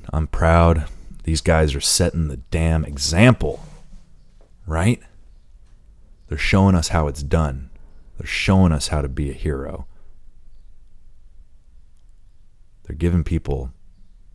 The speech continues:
you know, a little touch of courage that maybe they didn't have before.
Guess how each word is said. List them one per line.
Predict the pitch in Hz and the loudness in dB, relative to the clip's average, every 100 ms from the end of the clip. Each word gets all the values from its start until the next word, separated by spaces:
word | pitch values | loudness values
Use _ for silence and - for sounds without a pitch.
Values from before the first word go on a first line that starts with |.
| - - | -20 -18
you | - | -14
know, | - - - - - | -14 -14 -20 -20 -6
a | |
little | 76 82 | -2 0
touch | 82 - 80 - | 0 0 0 0
of | - | -6
courage | - 82 78 65 67 | 0 2 2 0 -6
that | 53 | -6
maybe | 67 67 | -6 -6
they | 64 65 | -6 -6
didn't | - 73 67 | -4 -4 -6
have | 71 69 69 - | -6 -6 -6 -8
before. | - - - 62 - - | -12 -10 -4 -4 -4 -8